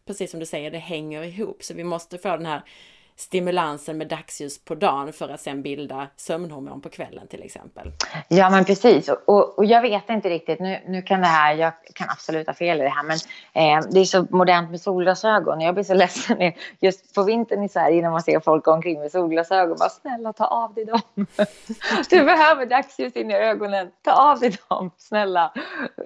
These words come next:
Speaker 2: För att, för att, eh, det är där vi tar upp det, i ögonen, som jag har lärt mig i alla fall. Jag vet inte, du kanske vet något annat, men,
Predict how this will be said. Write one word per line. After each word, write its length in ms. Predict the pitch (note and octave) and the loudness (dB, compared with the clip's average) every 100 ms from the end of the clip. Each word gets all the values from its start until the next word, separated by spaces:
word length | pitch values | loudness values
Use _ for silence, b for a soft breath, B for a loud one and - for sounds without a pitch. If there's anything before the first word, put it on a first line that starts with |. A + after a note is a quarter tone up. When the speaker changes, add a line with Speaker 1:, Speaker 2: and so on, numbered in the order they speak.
| - | -12
Speaker 2:
För 100 | F3 | 2
att, 360 | A3 G3 - F#3 | 4 4 0 0
för 80 | G3+ | 4
att, 200 | F#3+ F#3+ | 4 6
eh, 160 | F#3+ E3 D#3+ _ _ _ - - _ - - | 4 4 -2 _ _ _ -20 -20 _ -20 -14
det 320 | F3 F3 F3+ | -12 0 4
är 40 | F#3+ | 6
där 240 | F#3+ G3 | 6 6
vi 100 | G3+ | 4
tar 120 | F#3+ | 4
upp 180 | G3 - | 2 4
det, 160 | C3 G2+ _ - | 0 0 _ 4
i 120 | F#3+ | 6
ögonen, 420 | F3 F3+ F3+ D#3 | 6 4 -4 -12
som 140 | D#3+ F3 | -8 -4
jag 80 | |
har 100 | F3+ | -2
lärt 200 | F3+ D3+ | 0 -2
mig 100 | D3 | -4
i 20 | D3 | -6
alla 140 | D3 | -6
fall. 180 | - D#3 | -4 -4
Jag 80 | D#3+ | -4
vet 80 | |
inte, 120 | D#3+ D3+ | -4 -6
du 140 | D3 | -8
kanske 260 | D#3 D#3 E3 | -8 -2 0
vet 200 | D3+ D3+ | 0 -2
något 180 | D3+ | -2
annat, 340 | D3+ D#3 F3 D#3 | -2 0 -2 -2
men, 140 | D#3+ | -6